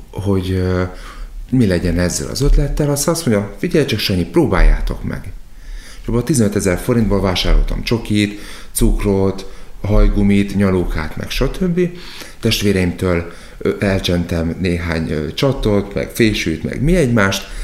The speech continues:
ezt összecsomagoltam, és visszamentünk a gyermekotthonba, illetve bementem egykori tanítónénikhez, óvónénikhez, és elkértem a, ezeket az egyszerű iskolai érettségi feladatokat,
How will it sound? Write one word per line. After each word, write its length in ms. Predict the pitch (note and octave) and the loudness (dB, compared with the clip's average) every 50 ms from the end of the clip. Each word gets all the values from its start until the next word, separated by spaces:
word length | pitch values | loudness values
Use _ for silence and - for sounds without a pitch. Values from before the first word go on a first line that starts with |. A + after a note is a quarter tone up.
| - - - - | -8 -8 -8 -6
ezt 100 | - - | -2 -2
összecsomagoltam, 880 | D3+ D3+ - B2+ - - A2 G#2+ G2+ G2+ G#2 G2 F#2 - G2 F2+ F2 - - - - - | 0 2 0 0 0 2 2 2 2 2 0 0 0 0 0 0 -2 -4 -8 -14 -12 -8
és 80 | - | -2
visszamentünk 580 | - A2+ A2 - - F#2+ F2+ E2 - - - - | 0 2 2 2 2 0 0 0 -2 -2 0 4
a 40 | - | 6
gyermekotthonba, 920 | - G#2+ A#2 C3 C#3+ C#3+ C#3+ B2+ A2+ - A#2+ A2+ G#2 G#2 A2 G#2+ G#2+ - - - - - - | 6 6 6 4 2 0 0 0 -2 0 0 0 2 2 0 0 0 -2 -2 -2 -2 -4 -4
illetve 300 | - G2 A#2 A2 A2 A#2 | 0 2 2 2 2 2
bementem 480 | A2 A2+ C#3+ C3 G#2+ G2+ F#2 - G#2 F#2+ | 2 2 4 4 4 2 2 0 0 0
egykori 400 | G2+ G2+ G2+ - - F2+ F2 E2+ | 0 2 2 2 2 2 2 0
tanítónénikhez, 920 | - A2 G2+ G2 F2+ - F2+ F2+ F2+ F2+ F2+ F2+ F2 E2+ - - E2+ - | 0 0 0 0 2 2 0 2 2 2 0 0 -2 -4 -4 -6 -4 -2
óvónénikhez, 640 | F#2+ G#2 G#2+ B2 C3+ C#3 C#3 C3+ C#3 B2+ - B2 A2+ | -2 -2 0 0 0 2 2 2 0 0 0 -2 -2
és 140 | A2+ G#2+ - | 0 -2 0
elkértem 680 | - B2+ A#2 G#2 G#2 - F#2+ F2 - - G2 F#2 F#2+ | 0 0 0 0 0 0 -2 0 0 0 0 0 2
a, 240 | F#2 F#2 F2+ - - - - - - - - | 0 0 0 2 2 2 0 0 -4 -8 -4
ezeket 220 | - B2+ D3 - D3 | 0 0 2 2 2
az 100 | C3 C#3+ | 2 2
egyszerű 320 | D3 B2+ - - A2 G2 | 2 2 2 2 2 2
iskolai 340 | G#2+ G#2 - - G2 F2+ F2 | 2 2 0 0 0 2 2
érettségi 460 | F2+ F2 E2 D#2 - - F#2 D#2+ D#2+ | 2 2 0 0 0 -2 -2 -2 -4
feladatokat, 840 | D#2 - F2+ D#2 D#2 D2+ - D#2+ - D#2 C#2+ - - E2 E2 - | -4 -4 -4 -4 -4 -4 -2 -2 -2 -2 -4 -4 -4 -6 -6 -6